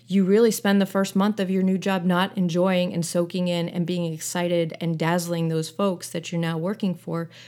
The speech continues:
because you're so physically exhausted from the whole process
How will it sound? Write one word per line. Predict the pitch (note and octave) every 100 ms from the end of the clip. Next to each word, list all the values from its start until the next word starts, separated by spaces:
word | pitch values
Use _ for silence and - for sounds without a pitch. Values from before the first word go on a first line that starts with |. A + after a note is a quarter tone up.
| -
because | F3+ F3+ E3
you're | F3
so | E3 - G3 F3+
physically | E3 E3+ D#3+ D#3+ D#3+
exhausted | D#3 D3+ D3+ D#3 - D#3+ D3+ - _ - - -
from | F3+
the | E3+
whole | D#3+ E3
process | - E3 D#3 E3 D3+